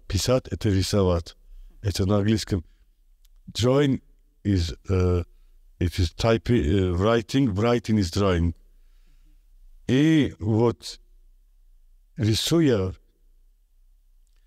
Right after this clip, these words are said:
и м-, мой культуральный identity,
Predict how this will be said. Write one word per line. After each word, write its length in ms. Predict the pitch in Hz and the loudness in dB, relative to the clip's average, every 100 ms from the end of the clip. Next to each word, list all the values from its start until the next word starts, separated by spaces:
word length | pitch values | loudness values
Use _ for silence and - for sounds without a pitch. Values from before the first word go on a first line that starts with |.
| _ _ _ | _ _ _
и 260 | - 107 95 - _ _ _ _ _ _ _ _ - | 0 0 0 -8 _ _ _ _ _ _ _ _ -10
м-, 120 | 123 - | -8 -2
мой 340 | 107 117 117 | 0 2 0
культуральный 960 | - - 110 113 92 90 87 95 104 123 | -2 -6 -2 0 2 2 2 0 0 -2
identity, 920 | - 98 90 107 - 107 - 147 - | -2 -2 0 -2 -2 -6 -2 -2 -2